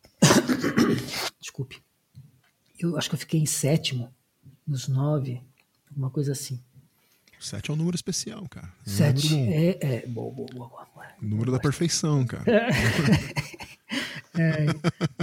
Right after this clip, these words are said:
Speaker 1: Né? É um bom, é um bom número. E foi melhor ainda porque ficou dentro dos nove, né? Porque senão a coisa ia complicar.
Speaker 2: <laughs>
Speaker 1: Porque eu tinha,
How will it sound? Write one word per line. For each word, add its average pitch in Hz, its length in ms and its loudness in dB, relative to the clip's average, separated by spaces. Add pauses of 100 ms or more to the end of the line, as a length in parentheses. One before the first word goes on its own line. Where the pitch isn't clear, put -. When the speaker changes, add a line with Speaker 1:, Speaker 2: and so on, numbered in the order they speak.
(440)
Speaker 1:
Né? 175 280 2 (140)
É 147 120 -8
um 143 80 -6
bom, 131 500 0
é - 20 0
um 139 180 0
bom 139 180 0
número. 120 380 -2 (840)
E 170 80 -2
foi 147 160 0
melhor 139 300 4
ainda 160 200 6
porque 175 200 0
ficou 202 280 2
dentro 190 200 4
dos 202 180 8
nove, 180 340 8
né? 160 180 6
Porque 156 280 -4
senão 156 380 4
a 156 40 2
coisa 180 280 4
ia 185 60 4
complicar. 175 640 4 (140)
Speaker 2:
<laughs> - 60 -20 (720)
Speaker 1:
Porque 160 320 0
eu 160 260 6
tinha, 170 320 4